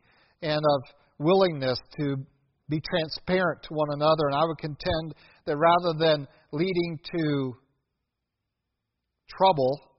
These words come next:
it will lead to righteousness. My contention is, is that within personal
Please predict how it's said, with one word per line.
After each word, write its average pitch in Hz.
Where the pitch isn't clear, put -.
it 147
will 139
lead 143
to 123
righteousness. -
My 160
contention 190
is, 147
is 151
that 165
within 190
personal 208